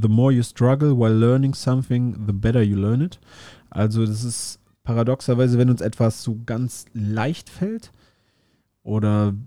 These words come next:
da wenig Friction ist, dann behalten wir das auch nicht so gut. Und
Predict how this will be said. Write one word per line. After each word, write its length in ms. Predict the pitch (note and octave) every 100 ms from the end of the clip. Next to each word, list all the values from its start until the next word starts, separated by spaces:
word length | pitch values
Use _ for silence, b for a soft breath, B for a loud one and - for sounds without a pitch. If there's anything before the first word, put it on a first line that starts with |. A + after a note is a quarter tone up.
| _ _ -
da 240 | A2+ G2+
wenig 580 | A2 B2+ B2+ A#2+ - -
Friction 640 | - - - D3 - - C#3
ist, 420 | D3+ D3+ - -
dann 400 | A2+ A#2 A2+ - _
behalten 640 | A#2 G2 A2+ D#3+ - A#2
wir 100 | A2
das 220 | G2+ G#2
auch 200 | - -
nicht 180 | G#2+ G#2
so 120 | -
gut. 460 | G2+ A2 D3 - - _ _ _ _ _
Und 760 | G#2+ G#2 G2+ G2 - - -